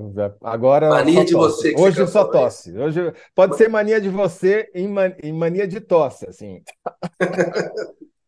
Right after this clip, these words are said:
Speaker 2: Tá certo. Olha só, o Grazi-, Graziane Ramos. Ela, "O governo cedeu alguns anéis, mas ainda, ainda sobram dedos para as próximas negociações."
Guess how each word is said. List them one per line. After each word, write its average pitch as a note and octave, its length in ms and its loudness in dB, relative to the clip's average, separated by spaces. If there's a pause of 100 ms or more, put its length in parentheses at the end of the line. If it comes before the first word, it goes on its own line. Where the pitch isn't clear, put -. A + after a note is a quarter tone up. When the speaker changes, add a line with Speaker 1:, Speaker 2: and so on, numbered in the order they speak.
(300)
Speaker 2:
Tá G#2+ 160 -10
certo. - 420 -16 (760)
Olha D3 260 2
só, C3+ 300 0
o B2 40 -4
Grazi-, D3 500 0
Graziane F3+ 440 4
Ramos. - 720 0 (540)
Ela, C#3+ 540 2
"O D3+ 60 -2
governo D#3+ 360 0
cedeu F3 320 0
alguns E3+ 340 -2
anéis, B2+ 400 -4
mas C3 60 -8
ainda, C3 140 -8 (160)
ainda C#3+ 220 -8
sobram D3 380 -6
dedos D3+ 480 -14
para C3+ 180 -4
as - 160 -10
próximas D3+ 440 -10
negociações." - 1040 -18